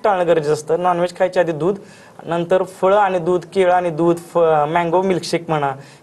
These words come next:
किंवा तुम्ही कोकणात गेला तर फणसासोबत तांबूल किंवा पान खाऊ नये. अशा ब-, जवळपास, अ, तुम्ही साधारणतः मुगाची खिचडी खाल्ली,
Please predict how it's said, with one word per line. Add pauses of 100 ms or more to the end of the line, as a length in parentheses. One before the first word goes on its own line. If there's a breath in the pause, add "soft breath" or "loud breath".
किंवा (100)
तुम्ही
कोकणात
गेला
तर
फणसासोबत (500 loud breath)
तांबूल
किंवा
पान
खाऊ
नये.
अशा
ब-,
जवळपास, (360 loud breath)
अ,
तुम्ही
साधारणतः
मुगाची
खिचडी
खाल्ली,